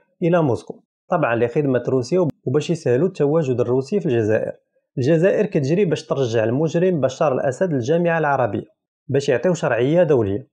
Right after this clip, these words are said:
وهادشي طبعًا لخدمة روسيا وحتى إيران، ولكن بالدرجة الأولى روسيا ل-، لأنها هي اللي محتلة سوريا وهي اللي كتحكم في سوريا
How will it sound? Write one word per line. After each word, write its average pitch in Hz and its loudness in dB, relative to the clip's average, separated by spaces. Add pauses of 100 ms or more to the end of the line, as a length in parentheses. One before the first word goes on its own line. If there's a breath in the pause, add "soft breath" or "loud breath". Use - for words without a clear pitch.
(120)
وهادشي 143 0
طبعًا 123 -2
لخدمة 117 -2
روسيا 151 0
وحتى 175 -2
إيران، 107 -2 (480)
ولكن 175 2
بالدرجة 151 0
الأولى 156 2
روسيا 156 0
ل-، 170 0 (220)
لأنها 160 0
هي 131 0
اللي 175 0
محتلة 127 0
سوريا 123 0
وهي 143 0
اللي 135 0
كتحكم - -6
في 107 -10
سوريا 147 0